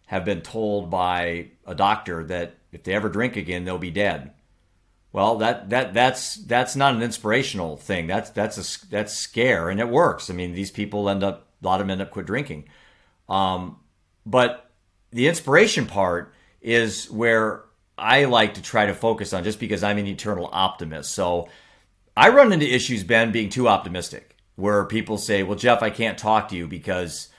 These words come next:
you've just seemed to somehow be Teflon in this thing." And, and you just seem to, things just, and I'm,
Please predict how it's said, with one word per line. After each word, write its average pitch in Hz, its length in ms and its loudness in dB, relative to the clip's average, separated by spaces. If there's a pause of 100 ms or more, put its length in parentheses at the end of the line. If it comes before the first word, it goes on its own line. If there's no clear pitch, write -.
(500)
you've 123 300 4
just 123 260 0
seemed 120 240 0
to 110 60 -2
somehow 98 800 4
be 98 300 0
Teflon 82 720 0
in 90 140 -6
this 85 240 -6
thing." 76 340 -10 (460)
And, 98 360 4
and 95 280 0
you 107 120 0
just 107 240 -4
seem 110 180 -2
to, 98 80 -4
things 107 320 -2
just, 110 160 -6
and 107 100 -4
I'm, 127 160 4